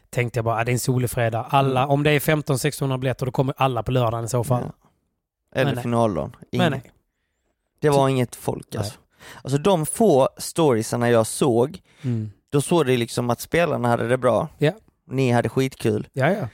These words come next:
Speaker 2: Men varje gång man såg någon match eller något klipp från en match, så såg man ju så här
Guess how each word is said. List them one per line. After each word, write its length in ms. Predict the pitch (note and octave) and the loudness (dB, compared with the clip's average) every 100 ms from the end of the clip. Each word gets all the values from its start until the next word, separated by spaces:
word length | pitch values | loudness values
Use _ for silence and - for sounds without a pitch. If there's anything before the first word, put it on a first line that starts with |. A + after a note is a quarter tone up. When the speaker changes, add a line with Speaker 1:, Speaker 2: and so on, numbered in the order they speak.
| - | -14
Speaker 2:
Men 120 | - B2+ | -6 0
varje 140 | B2 | 2
gång 200 | C#3+ D#3 | 2 0
man 120 | C#3 | 0
såg 300 | - C#3+ B2 | 0 2 2
någon 340 | A#2 A#2 B2 D3 | 4 2 0 0
match 240 | C3+ - - | -2 -2 -4
eller 180 | A#2+ A#2 | -2 -4
något 160 | A2 | -6
klipp 260 | - C#3 - | -4 -6 -4
från 160 | A2+ | -2
en 80 | A#2 | -2
match, 220 | C#3+ B2+ - | -2 -4 -6
så 140 | - | -8
såg 160 | - D3+ | -2 0
man 100 | B2+ | 0
ju 40 | |
så 100 | B2+ | 0
här 100 | B2 | -2